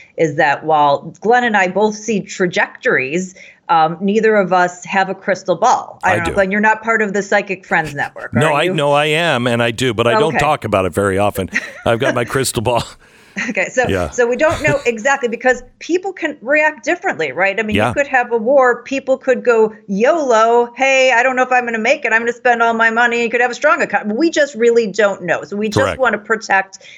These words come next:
Speaker 1: and ensure ourselves.
Speaker 2: It's why
Speaker 1: I
Speaker 2: I,
Speaker 1: would
Speaker 2: I, I
Speaker 1: say
Speaker 2: say I, I am here to warn, and you are here to warn, but this doesn't mean it happens. People can choose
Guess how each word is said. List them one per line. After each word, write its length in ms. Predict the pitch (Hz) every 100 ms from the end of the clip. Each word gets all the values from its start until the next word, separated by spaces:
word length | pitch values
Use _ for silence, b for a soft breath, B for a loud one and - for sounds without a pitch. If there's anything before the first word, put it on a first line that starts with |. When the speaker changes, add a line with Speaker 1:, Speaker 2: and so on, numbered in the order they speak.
| B
Speaker 1:
and 160 | 220 185
ensure 320 | 180 - 175
ourselves. 540 | 165 156 - 110 -
Speaker 2:
It's 180 | 139 131
why 240 | 143 175 196
Speaker 1:
I 80 |
Speaker 2:
I, 40 | 233
Speaker 1:
would 160 | - 139
Speaker 2:
I, 80 |
I 160 | 127 -
Speaker 1:
say 60 | -
Speaker 2:
say 180 | 175 147
I, 240 | 123 139 -
I 160 | 165
am 240 | 208 214 160
here 360 | 120 147 139
to 140 | 127 131
warn, 440 | 113 123 131 131
and 260 | 127 107 110
you 320 | 104 160 175
are 220 | 123 98
here 420 | 87 98 85 87 -
to 120 | 104
warn, 480 | 92 98 101 92 92 B B B B B
but 180 | 139 127
this 240 | 131 135
doesn't 640 | - 110 151 170 185 170 - _ _ -
mean 540 | 123 143 160 170 156 -
it 160 | 123 98
happens. 560 | 123 139 - 90 -
People 420 | - 156 165 185
can 300 | 180 - 135
choose 720 | 117 - - 151 147 104 85